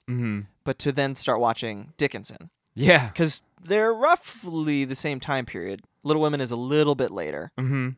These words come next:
Speaker 2: It's, like, during the Civil War as opposed to right before it.
Speaker 1: Mm-hmm.
Speaker 2: But it's up in Massachusetts,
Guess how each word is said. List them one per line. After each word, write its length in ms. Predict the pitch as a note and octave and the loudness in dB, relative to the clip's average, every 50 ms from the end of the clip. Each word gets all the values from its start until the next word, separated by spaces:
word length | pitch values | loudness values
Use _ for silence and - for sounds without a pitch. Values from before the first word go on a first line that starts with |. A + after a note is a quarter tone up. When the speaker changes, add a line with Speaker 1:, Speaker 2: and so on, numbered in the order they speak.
| _ | _
Speaker 2:
It's, 140 | _ - - | _ -4 -4
like, 160 | C3 B2+ C3+ | -4 -4 0
during 320 | B2+ C3+ B2 B2 A#2+ G#2+ G#2 | 0 2 2 2 2 0 -4
the 40 | G2+ | -6
Civil 280 | - A2 G2 F#2+ F#2 | -6 -4 -4 -4 -4
War 200 | G2 F#2+ G2+ G#2+ | -4 -4 -4 -4
as 100 | G#2+ A2 A2+ | -6 -8 -10
opposed 320 | - - G#2+ G#2+ G#2 - | -8 -6 -6 -6 -8 -8
to 240 | - G#2 E2 D2+ D#2+ | -10 -10 -10 -10 -8
right 200 | B1 D#2+ F#2 F#2 | -6 -6 -6 -6
before 320 | - - - G2 E2 - | -8 -12 -8 -8 -8 -8
it. 120 | - - _ _ _ | -8 -14 _ _ _
Speaker 1:
Mm-hmm. 340 | A#2 B2+ A#2+ C3 A#2+ A2+ A2+ A2+ _ _ _ _ _ _ _ _ _ _ _ _ _ | -6 -4 -4 -4 -4 -6 -6 -8 _ _ _ _ _ _ _ _ _ _ _ _ _
Speaker 2:
But 280 | - A#2 A2 G#2+ - _ _ _ _ _ _ _ _ _ _ _ _ | 0 0 0 0 -2 _ _ _ _ _ _ _ _ _ _ _ _
it's 200 | - - - - - | -12 -12 -12 -8 -6
up 160 | A2+ G#2 - | -8 -6 -6
in 80 | A2 G#2+ | -4 -4
Massachusetts, 880 | A2 G#2+ - - - G3+ G3+ - D#4 B3 A3 - - - - - _ | -4 -4 -4 0 0 2 2 2 0 0 -2 -2 -8 -8 -8 -10 _